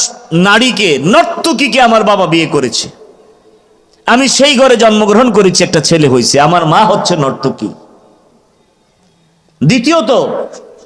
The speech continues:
আমার বাবা আমাকে ভালো হওয়ার জন্য কোনো পদক্ষেপ নেয় নাই, বরং আমার একটা নাম রাখছে, ওই নামটাও খারাপ নাম রাখছে।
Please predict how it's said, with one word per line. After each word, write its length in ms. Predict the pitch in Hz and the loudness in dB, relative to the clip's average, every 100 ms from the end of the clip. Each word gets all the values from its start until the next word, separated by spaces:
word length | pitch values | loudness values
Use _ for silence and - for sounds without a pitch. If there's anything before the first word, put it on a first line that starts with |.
| _ _ _ _ | _ _ _ _
আমার 320 | - 262 294 240 | -2 0 2 2
বাবা 580 | 226 185 135 - - - - - _ _ _ _ _ _ _ _ _ _ _ _ - | 2 2 -2 -4 -8 -12 -20 -20 _ _ _ _ _ _ _ _ _ _ _ _ -2
আমাকে 440 | 277 302 - 294 | 2 2 2 0
ভালো 360 | 226 285 330 294 | 2 2 4 4
হওয়ার 320 | 302 294 233 | 4 4 2
জন্য 240 | 294 294 | 0 -2
কোনো 320 | - 427 427 | 0 2 2
পদক্ষেপ 520 | 403 359 339 - 320 226 | 4 2 2 0 -4 -2
নেয় 260 | 269 247 214 | 0 2 2
নাই, 200 | 165 113 - - - - | -2 -6 -14 -20 -16 0
বরং 240 | 233 302 311 | 2 4 4
আমার 280 | 294 320 | 4 4
একটা 200 | 311 311 | 2 2
নাম 420 | 294 262 302 370 320 | 2 2 2 4 2
রাখছে, 360 | 277 - 269 | 2 0 0
ওই 200 | 294 320 | 2 2
নামটাও 580 | 262 233 349 339 359 285 | 2 2 0 0 2 2
খারাপ 340 | 254 277 - | 2 2 2
নাম 240 | 233 214 185 | 0 0 0
রাখছে। 340 | 156 - - | -2 -4 -6